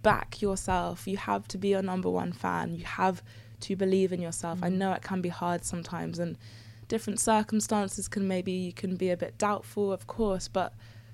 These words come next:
Speaker 1: like, just
Speaker 2: Mm.
Speaker 1: try and overcome that. And, like, if you truly have that belief that's gonna keep you going, it's gonna happen at some point, because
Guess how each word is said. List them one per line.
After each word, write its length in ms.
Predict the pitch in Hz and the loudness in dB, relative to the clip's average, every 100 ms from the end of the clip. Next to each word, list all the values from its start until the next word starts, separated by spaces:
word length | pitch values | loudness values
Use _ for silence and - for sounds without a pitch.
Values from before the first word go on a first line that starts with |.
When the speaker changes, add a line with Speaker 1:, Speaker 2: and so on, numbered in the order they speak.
| - - | -18 -4
Speaker 1:
like, 240 | 190 165 - - - | 0 0 0 -8 -6
just 240 | 208 185 | -2 -2
Speaker 2:
Mm. 40 | 180 | -2
Speaker 1:
try 300 | 190 214 214 | 0 2 4
and 100 | 208 | 2
overcome 520 | 208 196 - 196 185 | 0 0 -4 -4 -2
that. 160 | 180 | -4
And, 160 | - 170 | -4 -4
like, 160 | 160 - | -4 -6
if 160 | 185 208 | -6 -2
you 120 | 202 | -4
truly 460 | - - 208 202 | -4 2 4 4
have 260 | 190 185 180 | 0 -2 0
that 220 | 180 - | 0 0
belief 440 | - 190 180 170 - | 0 2 2 -2 -6
that's 200 | - - | -6 -4
gonna 180 | - - | -6 -8
keep 300 | - 175 - | -8 -8 -6
you 80 | - | -2
going, 460 | 165 170 165 165 - - - - - - | 2 2 2 -2 -10 -16 -18 -20 -8 -2
it's 120 | 214 | 0
gonna 220 | - 220 | 2 2
happen 380 | 220 214 - 190 | 2 -2 0 0
at 100 | - | 0
some 220 | - 175 | -2 -2
point, 340 | 170 175 156 - | 0 -2 -2 -4
because 440 | - - 175 165 | -6 2 2 2